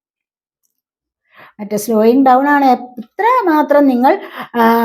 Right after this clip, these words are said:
പയ്യെ തിന്നാൽ പനയും തിന്നാം എന്ന് പറയലല്ലേ, അതുപോലെ പതുക്കെ പോയാൽ നിങ്ങളുടെ കാര്യങ്ങളെല്ലാം ഇവിടെ സാധിച്ചു കിട്ടുന്നതാണ്. കണ്ടില്ലേ, അതാണ് ഇവിടെ സ്ലോയിങ് ഡൗൺ ആണ്.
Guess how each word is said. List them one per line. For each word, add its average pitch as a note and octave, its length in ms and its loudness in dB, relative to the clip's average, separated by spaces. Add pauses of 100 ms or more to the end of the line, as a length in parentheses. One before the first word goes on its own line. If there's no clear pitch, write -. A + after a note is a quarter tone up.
(280)
പയ്യെ A#3 280 2
തിന്നാൽ D4 480 0
പനയും C4 380 2
തിന്നാം A#3 420 0
എന്ന് A3+ 180 4
പറയലല്ലേ, G3 500 0
അതുപോലെ B3 960 0
പതുക്കെ D#4 540 -2
പോയാൽ C4+ 420 2
നിങ്ങളുടെ B3 380 -4
കാര്യങ്ങളെല്ലാം A#3 920 0
ഇവിടെ G#3 220 -2
സാധിച്ചു G3 560 -8
കിട്ടുന്നതാണ്. D#3+ 920 -8
കണ്ടില്ലേ, F#3+ 260 -8
അതാണ് A3+ 320 -2
ഇവിടെ - 440 -6
സ്ലോയിങ് D#4 480 0
ഡൗൺ A#3 300 2
ആണ്. F3 460 -8